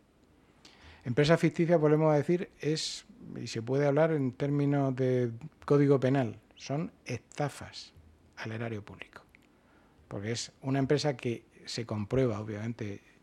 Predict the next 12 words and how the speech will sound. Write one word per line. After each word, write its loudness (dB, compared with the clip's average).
lleva -10
su -12
actuación -10
inspectora -6
previa, 2
se -8
comprueba 2
que 0
no 0
tiene 0
ninguna 0
actividad, -4